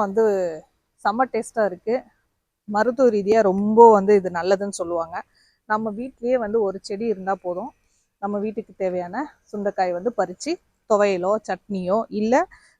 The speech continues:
காரக்குழம்போ, இல்ல சாம்பாரோ அந்த மாதிரி பண்ணிக்கலாம். கூட்டு கூட பண்ணிக்கலாங்க, அவ்வளோ சூப்பரா டேஸ்டா இருக்கும். So, ஒரே ஒரு செடி தான், அந்த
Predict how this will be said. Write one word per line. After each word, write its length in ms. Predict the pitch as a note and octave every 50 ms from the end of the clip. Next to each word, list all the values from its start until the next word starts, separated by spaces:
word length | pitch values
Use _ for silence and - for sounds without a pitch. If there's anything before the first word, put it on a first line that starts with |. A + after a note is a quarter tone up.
| _ -
காரக்குழம்போ, 500 | G#3+ G#3 G3+ G3 - F#3+ F#3 F3+ F3+ G3+
இல்ல 160 | A3+ A#3 A3 -
சாம்பாரோ 440 | - G3 G3 G3+ F#3+ F#3+ F3 F#3 G#3+ A3+ F#3+
அந்த 100 | E3+ E3+ F3
மாதிரி 160 | F3+ G#3 C#4 - _ _ _ _ _ -
பண்ணிக்கலாம். 400 | G3+ F3 F#3 F3+ - G3 G#3+ A3+ A3+ -
கூட்டு 220 | C4 B3+ A#3+ B3 F#3
கூட 100 | A3+ B3+ - -
பண்ணிக்கலாங்க, 460 | G#3 F3 F3 - F3 F3 E3+ E3+ F3 G#3+ A3+
அவ்வளோ 240 | F#3 E3+ F#3+ G#3 A3+ A3
சூப்பரா 300 | - G3+ F3 - F#3+ G3+ G3+ -
டேஸ்டா 340 | - F#3+ F#3 - - - G3
இருக்கும். 340 | F3 - - - G#3+ B3+ D4 _ _ _ _ _ _ _ _ _ _ _ _ _ _ _ _ _ _ _ _ _ _
So, 60 | - A3 F#3+
ஒரே 140 | G3 A3 A#3+ C4+ C#4+
ஒரு 140 | C#4+ A3 G#3+
செடி 220 | - G#3+ F#3+ F#3+
தான், 160 | F#3 G3 F#3+
அந்த 80 | F#3